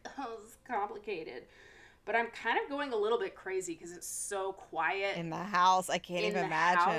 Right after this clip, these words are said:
Speaker 1: house. It's echoey and strange. Um, so I just, yesterday, I, I woke up at three in the morning to help them, to help send them off.
Speaker 2: Mm-hmm.
Speaker 1: And then I read a little bit to go back to sleep. And then I woke up at, like, eleven, and I had a bowl of corn pops.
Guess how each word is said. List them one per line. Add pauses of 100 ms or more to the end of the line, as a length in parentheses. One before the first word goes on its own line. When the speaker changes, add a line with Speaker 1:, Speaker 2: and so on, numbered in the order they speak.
(140)
Speaker 1:
house. (100)
It's
echoey
and
strange. (360)
Um, (300)
so
I
just,
yesterday,
I, (800)
I
woke
up
at
three
in
the
morning
to
help
them, (240)
to
help
send
them
off. (200)
Speaker 2:
Mm-hmm.
Speaker 1:
And
then
I (560)
read
a
little
bit
to
go
back
to
sleep.
And
then
I
woke
up
at,
like,
eleven, (600)
and
I
had
a
bowl
of
corn
pops.